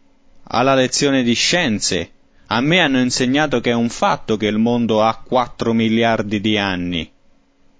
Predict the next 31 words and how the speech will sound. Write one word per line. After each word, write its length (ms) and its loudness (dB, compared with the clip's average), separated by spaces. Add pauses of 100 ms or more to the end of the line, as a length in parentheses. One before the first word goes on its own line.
(560)
E 140 0
invece 440 2
oggi 300 2
si 140 0
insegna 500 0
che 120 -2
è 20 0
un 160 -2
fatto 640 -4 (420)
che 120 -4
il 120 0
mondo 420 2
ha 120 2
dodici 640 0
miliardi 640 0
di 160 0
anni. 480 -4 (720)
E 100 -2
da 120 2
quando 300 0
sono 200 0
andato 280 0
a 40 0
scuola 360 0
io 340 0 (300)
non 160 0
è 100 0
passato 520 0
così 260 0
tanto 320 -2
tempo. 540 -4